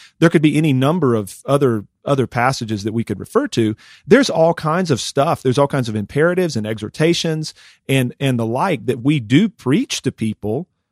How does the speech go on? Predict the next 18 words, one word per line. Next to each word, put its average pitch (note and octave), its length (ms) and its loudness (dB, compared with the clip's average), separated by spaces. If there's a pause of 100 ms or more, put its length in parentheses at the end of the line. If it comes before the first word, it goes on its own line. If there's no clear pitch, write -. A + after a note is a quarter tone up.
(120)
underneath D#3+ 1040 2 (300)
Christ C#3 540 2
and B2+ 180 0
the A2+ 60 -4
gospel A#2 720 -4
and B2 240 -4
the A2+ 60 -4
banner B2 460 -2
of G#2+ 120 -4
all G#2 200 -4
that. B2 400 -4 (300)
We C#3 120 0
say, G3 180 2
"Now, F#3+ 220 4
here's A3+ 300 2
how D#3 140 6
we D#3 120 4
live." G3 480 -2